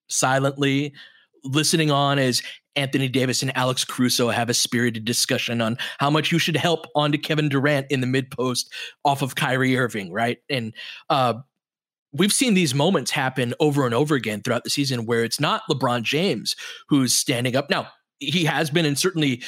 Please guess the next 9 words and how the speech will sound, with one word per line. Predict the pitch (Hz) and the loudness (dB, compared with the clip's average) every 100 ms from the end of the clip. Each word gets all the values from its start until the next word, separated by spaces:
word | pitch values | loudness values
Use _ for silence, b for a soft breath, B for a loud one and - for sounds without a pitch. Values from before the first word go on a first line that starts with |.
| B B | B B
he's, | - - 185 196 - - | -8 -2 0 0 -2 -4
I | |
think, | 147 151 | -2 -2
taken | 143 151 151 123 | -2 -2 -2 -2
T | - 175 143 | -2 2 2
H | 127 - | 0 -4
T | - 131 | -2 2
on | 151 170 196 214 B B B B _ - | 2 0 -4 -8 B B B B _ -2
a-, | 147 156 | 0 0